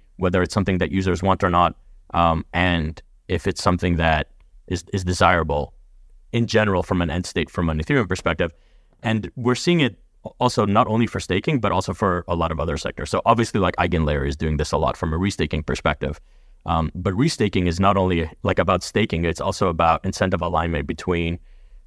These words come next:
networks, like, settlement layers, data availability layers, um,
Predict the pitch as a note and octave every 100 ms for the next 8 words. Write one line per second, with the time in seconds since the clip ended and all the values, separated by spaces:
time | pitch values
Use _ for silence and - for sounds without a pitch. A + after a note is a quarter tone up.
0 | - A2 B2 A#2 G#2+ - - F#2+ - A#2
1 | G#2+ G#2+ G2 G2+ F#2+ G2 - G2 F#2 G2
2 | F#2 F2+ F#2 F#2+ F2+ F2 F2+ - F#2 F#2
3 | E2+ E2+ D#2+ - - - - F2+ E2+ E2